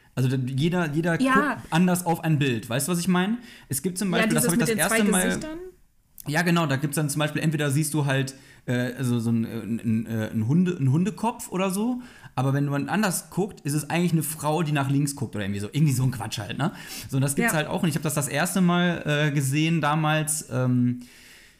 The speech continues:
Speaker 1: äh, bei irgendeinem Typen auf dem T-Shirt.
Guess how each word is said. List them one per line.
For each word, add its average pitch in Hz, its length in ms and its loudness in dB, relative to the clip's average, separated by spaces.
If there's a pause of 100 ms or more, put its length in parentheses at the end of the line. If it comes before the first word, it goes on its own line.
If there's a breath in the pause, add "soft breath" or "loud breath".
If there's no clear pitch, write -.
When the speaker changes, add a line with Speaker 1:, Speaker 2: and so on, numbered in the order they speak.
(180 loud breath)
Speaker 1:
äh, 113 280 0
bei 120 200 -4
irgendeinem 151 300 0
Typen 190 280 0
auf 151 140 -4
dem 151 120 2
T-Shirt. 120 680 0